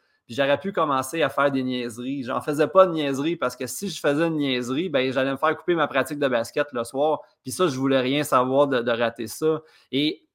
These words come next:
par le basket, ben, après ça, je me suis mis à m'impliquer, euh, dans, dans le groupe leadership,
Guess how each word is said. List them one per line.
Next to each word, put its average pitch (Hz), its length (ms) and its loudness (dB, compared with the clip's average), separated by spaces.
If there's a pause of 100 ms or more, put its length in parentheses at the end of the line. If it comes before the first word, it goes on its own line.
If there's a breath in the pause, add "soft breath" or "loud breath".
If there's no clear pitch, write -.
par 165 200 6
le 165 120 4
basket, 139 560 0
ben, 151 100 0
après 131 220 -2
ça, 190 240 0
je 147 80 -6
me 135 80 -2
suis 131 160 -8
mis 160 80 -2
à 156 40 -4
m'impliquer, 160 600 -4
euh, 123 160 0
dans, 120 340 -2
dans 120 180 -4
le 120 40 -8
groupe 127 400 -6
leadership, 131 680 -2